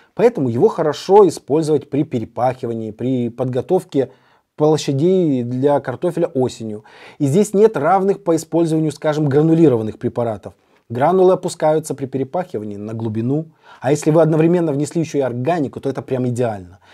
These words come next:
Там и еда им будет. И когда та же личинка хруща начнёт своё движение с глубины, иногда в несколько метров к поверхности, то на пути уже будет горизонт, заселенный спорами и гифами хищного гриба. Поэтому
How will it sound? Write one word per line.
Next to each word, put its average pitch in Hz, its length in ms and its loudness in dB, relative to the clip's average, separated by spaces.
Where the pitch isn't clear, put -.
Там 151 200 2
и 127 40 2
еда 120 400 4
им 180 180 2
будет. 151 320 0
И 151 80 -2
когда 208 600 4
та 196 180 4
же 170 100 4
личинка 180 420 0
хруща 180 400 2
начнёт 143 340 -4
своё 143 200 2
движение 123 720 -2
с 127 100 0
глубины, 180 640 6
иногда 143 380 0
в 135 100 -4
несколько 170 460 0
метров 208 420 2
к - 60 -18
поверхности, 131 720 0
то 147 160 0
на 147 140 0
пути 135 340 -4
уже 165 220 2
будет 147 400 2
горизонт, 143 720 2
заселенный 160 720 0
спорами 151 720 -2
и 147 80 -4
гифами 131 560 -4
хищного 139 400 -6
гриба. 110 380 -8
Поэтому 147 540 0